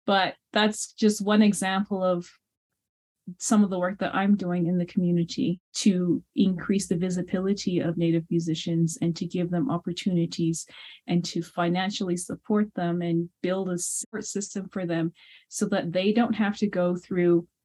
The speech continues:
what Brianna and I went through in our respective music departments. So they don't have to experience that. And if they do end up going through, you know, similar tragedies, that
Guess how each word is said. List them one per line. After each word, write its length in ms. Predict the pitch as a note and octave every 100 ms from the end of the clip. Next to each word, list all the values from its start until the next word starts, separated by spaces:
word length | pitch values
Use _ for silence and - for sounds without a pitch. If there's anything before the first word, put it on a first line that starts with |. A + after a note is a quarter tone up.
| _ _ _ _
what 260 | E3+ F3 -
Brianna 460 | F3+ E3+ E3 E3 D#3+
and 120 | D3+
I 200 | D#3+ D#3+
went 240 | D#3+ -
through 320 | - - - - _
in 140 | E3+ E3
our 140 | D#3+
respective 520 | E3+ - F3 - D3+ -
music 320 | - - -
departments. 760 | - - - G#3+ - - - _
So 180 | - E3
they 220 | D#3+ E3+
don't 260 | F#3+ F#3+ -
have 240 | F#3 F3+
to 180 | - -
experience 720 | - - - E3+ E3+ D#3+ E3
that. 280 | - D3+ - _ _ _ -
And 160 | G3+
if 120 | A#3+ A#3
they 140 | A3
do 380 | A3 D4 F#4+ F#4+ _ _ _
end 200 | G#3+ G#3+
up 140 | G#3+ G3
going 280 | G3+ G#3+
through, 460 | G#3+ G#3+ G3+ G3+ G3+
you 160 | G#3+ G3
know, 140 | F3+
similar 800 | F3 - G#3 F#3+ F#3 F#3 F3+ F3 - _ _ _ _ _ _ -
tragedies, 720 | - G3+ A3+ G#3+ F3 E3+ F3+ - _ - - _
that 340 | G3 F#3+ F#3+